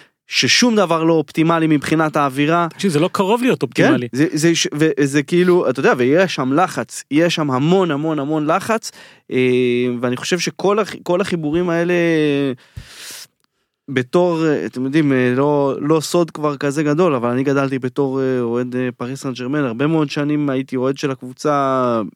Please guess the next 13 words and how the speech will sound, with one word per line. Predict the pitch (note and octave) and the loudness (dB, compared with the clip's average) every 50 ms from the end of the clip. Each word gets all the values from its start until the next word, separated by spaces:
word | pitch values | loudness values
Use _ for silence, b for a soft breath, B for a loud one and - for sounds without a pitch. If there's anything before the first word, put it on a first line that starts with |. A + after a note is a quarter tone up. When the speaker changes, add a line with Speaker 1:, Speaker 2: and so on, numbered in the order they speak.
| _ _ | _ _
Speaker 1:
ממש, | G#2+ A2 A2 B2 D#3 F#3 F#3 E3 C#3 - | -4 -2 0 2 2 2 2 0 -2 -4
בשנים | B2+ B2 A#2 - B2+ C#3 C#3+ C#3 | -6 -6 -4 -2 -2 -2 0 0
האחרונות | B2+ A#2+ C3 C3+ C3+ C3 | -2 -2 -2 -2 -2 -4
קצת | - - B2 | -6 -14 -10
פחות, | - A#2+ A2 - F3+ F3+ D#3+ C3 | -8 -10 -4 -2 -2 -2 0 -2
מאלף | C3 A#2+ A#2 A#2 B2 C3 C3 A#2+ | -2 -2 -2 -2 -2 -4 -4 -4
ואחת | A#2+ B2+ A#2 - C#3 B2 | -6 -6 -4 -4 -8 -6
סיבות, | - D#3 D#3 G3+ A3 F#3 | -6 -4 -2 -2 -2 0
אבל | D3+ C#3 C#3 B2+ A#2 - _ _ _ _ _ _ _ _ _ _ _ _ _ _ _ _ _ _ _ _ _ _ _ _ - | 0 -2 -2 -2 -4 -8 _ _ _ _ _ _ _ _ _ _ _ _ _ _ _ _ _ _ _ _ _ _ _ _ -8
אני | D3 A#2+ | -6 -6
יכול | A#2 A2 - D#3 D#3 | -6 -2 0 2 2
להגיד | D#3+ D3 C3+ C#3+ D#3+ | 2 2 2 0 0
לך, | E3+ F3 D#3+ F#3+ | 0 0 0 0